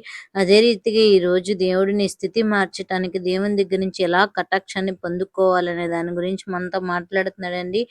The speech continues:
యోబు గ్రంథము ముప్పై మూడు ఇరవై ఆరో వచనం ద్వారా, "బతిమాలుకొనిన ఎడల ఆయన వాని కటాక్షము చూపును, కావున వాడు ఆయన ముఖమును చూచి సంతోషించును. ఇలాగున నిర్దోషత్వము ఆయన నరునికి దయచేయును" అని దేవుడు మనతో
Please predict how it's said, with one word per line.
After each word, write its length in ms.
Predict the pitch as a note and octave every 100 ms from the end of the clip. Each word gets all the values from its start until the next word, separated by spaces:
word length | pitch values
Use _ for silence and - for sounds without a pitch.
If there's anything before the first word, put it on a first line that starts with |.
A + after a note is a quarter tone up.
| - - - G#3
యోబు 240 | G#3 G#3
గ్రంథము 460 | G#3+ G#3+ G#3+ A3 A3
ముప్పై 360 | G#3 - G3+
మూడు 260 | G3+ G3 G3+
ఇరవై 340 | G#3 F3+ F#3+ G3+ F#3+
ఆరో 300 | F3+ F3+ G3
వచనం 400 | F#3 - F#3 F3+
ద్వారా, 320 | F3 F3 F3+ A3 - - _
"బతిమాలుకొనిన 960 | G3 G3 G3 A3+ A#3+ B3+ C4 B3 A#3 A#3 A3
ఎడల 300 | G3+ G#3 G#3 -
ఆయన 260 | G3 F#3+ F#3+
వాని 280 | F#3 F3+ F3+
కటాక్షము 680 | - F3+ G#3 G#3+ - A3 G#3
చూపును, 540 | G3+ F#3+ E3 E3+ E3+ G3 - - -
కావున 380 | G3+ G3 A3+ A#3+
వాడు 360 | A#3 A3 G3+ G3
ఆయన 280 | F#3 F#3 F#3
ముఖమును 480 | F3+ F3 - A#3 A3+
చూచి 460 | G#3+ - F3 - A3
సంతోషించును. 1000 | G#3 F#3 F3 G#3+ A3 G#3+ G3+ F#3 F3+ E3+ E3 - - _
ఇలాగున 580 | G#3 G#3+ G3 G#3+ A#3+ C4
నిర్దోషత్వము 880 | A#3 G3+ E3+ A#3 B3 B3 - A3+ A3 A3 -
ఆయన 360 | F#3+ G3 F#3
నరునికి 540 | F#3 F3+ F#3 A3 G#3 A3
దయచేయును" 760 | F#3 F3 F#3 - G3+ G3 G3 G3+
అని 180 | F#3+
దేవుడు 320 | F3 F3+ F#3 G3
మనతో 380 | F3+ F3 E3